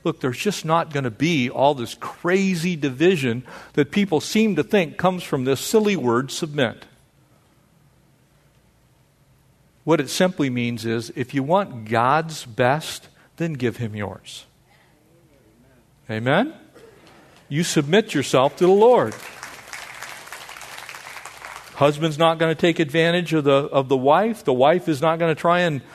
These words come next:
you know, manipulate the husband. You're both gonna wanna please Jesus.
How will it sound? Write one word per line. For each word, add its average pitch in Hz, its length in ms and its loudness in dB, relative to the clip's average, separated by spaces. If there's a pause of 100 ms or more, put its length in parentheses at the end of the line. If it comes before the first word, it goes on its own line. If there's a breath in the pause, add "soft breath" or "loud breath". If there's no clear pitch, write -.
(220 loud breath)
you 156 140 0
know, 175 120 4
manipulate 160 600 2
the 143 100 0
husband. 180 400 0
You're 180 120 2
both 151 260 2
gonna 208 180 0
wanna 175 380 2 (160)
please 139 480 -6
Jesus. 294 720 0